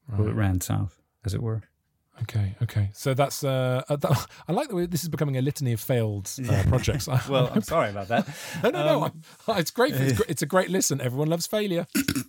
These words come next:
Speaker 1: Well, I'm here for you then.
Speaker 2: Yeah.
Speaker 1: Um, yeah. So I think the West London Railway, uh, was built on top of part of it, and you know, it's, sometimes that's the thing about Amazon is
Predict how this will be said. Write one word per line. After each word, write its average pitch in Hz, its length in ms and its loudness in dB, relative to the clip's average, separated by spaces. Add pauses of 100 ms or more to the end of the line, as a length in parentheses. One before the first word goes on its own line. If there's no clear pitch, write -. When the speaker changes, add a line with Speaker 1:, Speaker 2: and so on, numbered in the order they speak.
(140)
Speaker 1:
Well, 131 160 -2
I'm 151 180 0
here 160 200 0
for 110 200 -4
you 101 120 0
then. 98 300 0
Speaker 2:
Yeah. 185 320 0 (220)
Speaker 1:
Um, 135 520 -2 (120)
yeah. 151 220 2
So 165 180 -2
I 151 60 0
think 214 180 -6
the 185 140 -2
West 165 240 0
London 151 260 -2
Railway, 131 520 -2 (520)
uh, 117 240 0
was 117 140 -2
built 135 240 -2
on 117 120 0
top 110 220 -2
of 98 100 -12
part 107 200 2
of 90 80 -2
it, - 200 -6 (520)
and 101 460 0 (340)
you 123 100 -4
know, 120 140 0
it's, - 360 -8 (760)
sometimes 143 520 -4
that's 143 240 -4
the - 60 -20
thing 143 160 -2
about 120 160 -2
Amazon 110 680 -2
is 117 260 -6